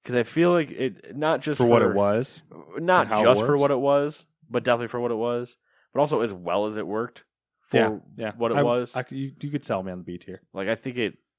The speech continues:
Speaker 1: it performed better than, like, even the three of these.
Speaker 2: Uh,
Speaker 1: Like,
Speaker 2: you could
Speaker 1: this, this was demonstra-, arguably the best of these.
Speaker 2: I really love the original PlayStation, but you can throw the original <laughs> PlayStation controller in the C tier.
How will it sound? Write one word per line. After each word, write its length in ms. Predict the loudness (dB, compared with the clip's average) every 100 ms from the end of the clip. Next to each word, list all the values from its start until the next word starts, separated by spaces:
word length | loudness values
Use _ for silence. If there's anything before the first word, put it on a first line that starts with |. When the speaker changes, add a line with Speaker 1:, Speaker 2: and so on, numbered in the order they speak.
| _ -10
Speaker 1:
it 180 | -10
performed 560 | -8 -6 -2 -2 -4 -4
better 480 | 0 2 0 -2 -6 _ _ -16
than, 580 | -6 -6 -6 -12 -18 -20 _ _ _
like, 160 | -12 -10
even 340 | -10 -10 -12 -18 _
the 120 | -12
three 320 | -10 -10 -8
of 80 | -8
these. 440 | -8 -12 -14 -18 -20 _ _ _ _
Speaker 2:
Uh, 240 | 2 4 4
Speaker 1:
Like, 80 | 0
Speaker 2:
you 40 |
could 160 | 0 4
Speaker 1:
this, 220 | 6 6
this 220 | 2 2
was 100 | 0
demonstra-, 340 | -2 -2 -2 -6 -20 _ _ 0
arguably 440 | 0 0 -6 -6
the 100 | -6
best 320 | -6 -8 -8
of 120 | -14 -14
these. 340 | -20 -20 -20 _ 0
Speaker 2:
I 100 | 2
really 440 | 2 2 2 2
love 360 | 0 0 0 -2
the 100 | -4
original 360 | -4 -4 -8
PlayStation, 720 | -8 -8 -6 -6 -8 -8 -12 -14 _
but 160 | -6 -6
you 120 | -4
can 160 | -6
throw 460 | -6 -4 2 4 4
the 100 | 0
original 280 | -4 -8 -10
<laughs> 20 |
PlayStation 840 | -12 -16 -14 -14 -4 -4 -4 -8 -10
controller 520 | -16 -6 -2 -2 -2
in 160 | -6 -10
the 60 |
C 240 | -10 -10 -10
tier. 320 | -14 -12